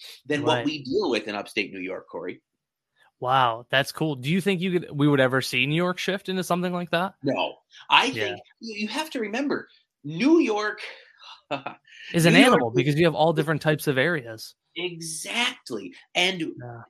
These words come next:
Speaker 1: in our state, attorneys, you have to remember, I mean, New York was, was the home of the mafia.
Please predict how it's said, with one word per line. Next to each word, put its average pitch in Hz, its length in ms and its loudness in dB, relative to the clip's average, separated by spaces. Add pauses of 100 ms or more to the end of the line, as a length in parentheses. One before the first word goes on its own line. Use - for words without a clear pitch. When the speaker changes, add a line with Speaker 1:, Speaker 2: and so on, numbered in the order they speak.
(160)
Speaker 1:
in 240 300 0
our 226 320 2
state, 240 560 -4
attorneys, 185 640 -2
you 185 80 -8
have 320 140 -2
to 277 80 -4
remember, 233 240 0
I 180 40 2
mean, 156 180 -4 (160)
New 185 140 -2
York 220 340 2
was, 170 320 0
was 135 220 0
the 135 120 4
home 160 520 4
of 156 180 4
the 160 80 4
mafia. 160 560 0